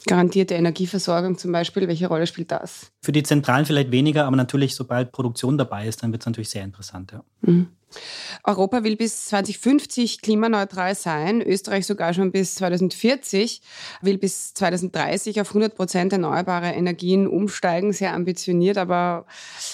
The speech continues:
Speaker 1: welche Rolle spielen denn Themen wie Nachhaltigkeit und Klimaschutz bei der Auswahl eines Standorts? Also inwieweit kann das vielleicht sogar zu einem Attraktivitätsverlust führen oder auf der anderen Seite das Mega-Asset sein?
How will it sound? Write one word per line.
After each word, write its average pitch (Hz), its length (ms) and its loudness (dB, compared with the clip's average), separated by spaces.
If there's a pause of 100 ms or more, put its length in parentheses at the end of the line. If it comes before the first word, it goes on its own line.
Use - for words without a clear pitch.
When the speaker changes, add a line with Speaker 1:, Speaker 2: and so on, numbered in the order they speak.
(220)
Speaker 1:
welche 185 260 2
Rolle 180 200 0
spielen 247 240 -2
denn 370 120 2
Themen 170 360 2
wie 170 40 2
Nachhaltigkeit 170 800 0
und 175 200 2
Klimaschutz 160 920 0
bei 160 200 0
der 160 280 -2
Auswahl 151 640 -2
eines 151 640 -2
Standorts? - 840 -2
Also 165 160 -6
inwieweit 190 540 2
kann 180 180 -4
das 214 160 -4
vielleicht 190 260 -2
sogar - 380 -4
zu - 140 -2
einem 190 200 4
Attraktivitätsverlust 180 1300 -2
führen 220 240 0
oder 190 180 0
auf 185 80 -4
der - 140 -6
anderen 180 260 0
Seite 180 320 -2
das 180 140 -2
Mega-Asset 165 640 2
sein? - 300 -4